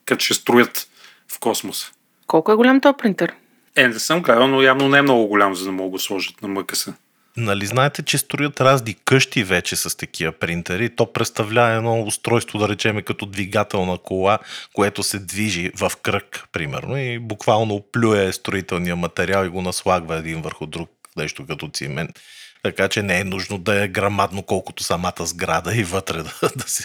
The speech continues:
Speaker 3: конструира сградата.
Speaker 1: Те на фрагменти ще,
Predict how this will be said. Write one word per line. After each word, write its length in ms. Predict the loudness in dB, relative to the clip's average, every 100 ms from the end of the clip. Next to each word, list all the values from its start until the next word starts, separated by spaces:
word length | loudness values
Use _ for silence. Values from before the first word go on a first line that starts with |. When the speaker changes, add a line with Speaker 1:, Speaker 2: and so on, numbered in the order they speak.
| -6
Speaker 3:
конструира 560 | -8 -8 -8 -6 -6
сградата. 560 | -6 -4 -4 -6 -10 -14 _ _ _ _ 4
Speaker 1:
Те 160 | 6
на 280 | 8 8 6
фрагменти 600 | 6 4 6 6 6 4
ще, 200 | 2 -2